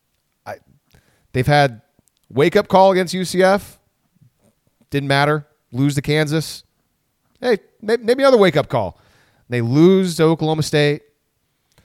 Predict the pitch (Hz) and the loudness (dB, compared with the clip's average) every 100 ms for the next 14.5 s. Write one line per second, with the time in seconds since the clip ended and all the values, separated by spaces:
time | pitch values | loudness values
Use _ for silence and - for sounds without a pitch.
0 | _ _ - 135 160 160 156 147 165 170 | _ _ -8 -2 0 0 -2 -2 -2 0
1 | 165 - 160 170 143 127 120 127 - _ | -2 0 0 2 2 2 0 -2 -8 _
2 | _ _ _ 101 147 139 165 156 151 156 | _ _ _ -6 -4 0 0 2 0 2
3 | 170 156 117 - _ _ 143 151 156 156 | 0 -2 -10 -20 _ _ 0 0 2 0
4 | 156 143 151 160 156 143 - - 147 147 | 0 -4 -2 0 2 0 -4 -4 -4 -4
5 | - 147 147 151 156 156 151 160 - - | -2 0 2 0 -2 -2 -2 -4 -8 -20
6 | _ _ _ _ _ _ _ _ _ _ | _ _ _ _ _ _ _ _ _ _
7 | _ _ _ 131 139 104 _ _ - 135 | _ _ _ -12 -12 _ _ _ -10 -8
8 | 120 143 175 156 175 175 165 175 160 156 | -2 -2 0 0 0 2 0 -2 0 2
9 | 190 196 185 - - 156 131 _ _ _ | 2 2 0 -6 -8 -10 -10 _ _ _
10 | _ - 147 123 151 160 185 190 202 185 | _ -6 -6 -4 -2 0 0 0 0 2
11 | 220 208 175 185 196 185 180 208 131 90 | 2 2 0 0 2 0 0 -4 -6 -8
12 | 131 160 175 170 165 175 170 170 147 165 | -2 0 0 -2 -2 -2 -2 -4 -2 -2
13 | 156 170 127 95 131 160 170 165 160 156 | 0 0 -2 -4 -4 -2 -2 -2 0 0
14 | 156 135 101 127 | 0 0 -2 -4